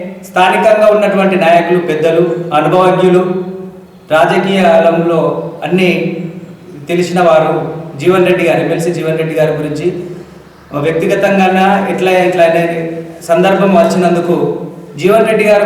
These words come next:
కూడా ప్రెస్ మీట్ పెట్టి చెప్పడం జరిగింది. ఏంటిదంటే, కవితమ్మ గారు నిజానిజాలు తెలుసుకొని ఆరోపణలు చేయాలని.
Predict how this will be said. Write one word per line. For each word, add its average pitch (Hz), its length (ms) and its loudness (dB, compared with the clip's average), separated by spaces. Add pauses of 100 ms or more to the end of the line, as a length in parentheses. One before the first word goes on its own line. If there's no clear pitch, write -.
కూడా 202 160 4 (920)
ప్రెస్ 180 240 -2
మీట్ 233 200 2
పెట్టి - 200 2 (120)
చెప్పడం 196 360 0
జరిగింది. 151 340 0
ఏంటిదంటే, 196 460 0 (840)
కవితమ్మ 220 380 4 (100)
గారు 202 260 2 (400)
నిజానిజాలు 233 680 4
తెలుసుకొని 196 460 0 (140)
ఆరోపణలు 175 480 0
చేయాలని. 143 420 0